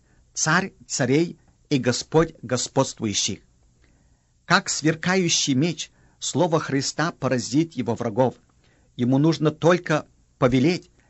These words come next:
и что он скажет, исполнится. Его повеление уподобляется жезлу железному.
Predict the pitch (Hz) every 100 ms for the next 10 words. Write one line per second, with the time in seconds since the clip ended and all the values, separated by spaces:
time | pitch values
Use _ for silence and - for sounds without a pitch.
0 | _ 143 127 - 151 135 123 - 147 139
1 | 117 127 - - 156 131 98 - - _
2 | _ _ _ _ - 123 151 151 127 131
3 | 156 196 123 104 - _ _ 131 131 127
4 | 117 135 180 156 - 135 - 120 120 98
5 | 120 147 113 117 131 113 101